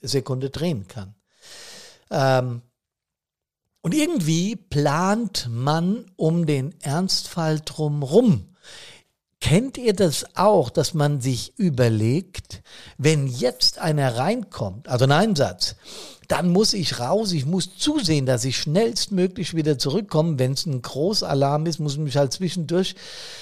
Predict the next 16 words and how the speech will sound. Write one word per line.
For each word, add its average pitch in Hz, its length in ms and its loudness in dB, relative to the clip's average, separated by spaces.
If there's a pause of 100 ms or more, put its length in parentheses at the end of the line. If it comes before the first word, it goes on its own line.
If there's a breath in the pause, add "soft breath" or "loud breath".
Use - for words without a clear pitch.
(180 loud breath)
äh, 160 800 2
wieder 151 260 4
rausmogeln, 175 1400 2
weil 143 200 -2
das 143 240 -4
geht 202 200 -6
hier 165 160 -4
im 147 120 -2
Job 151 260 -2
nicht 165 280 -6
anders 175 420 -2 (420 loud breath)
und, 160 480 -2
äh, 147 380 -2 (280)
ich 139 200 -2
muss 220 260 2
zusehen, 185 640 2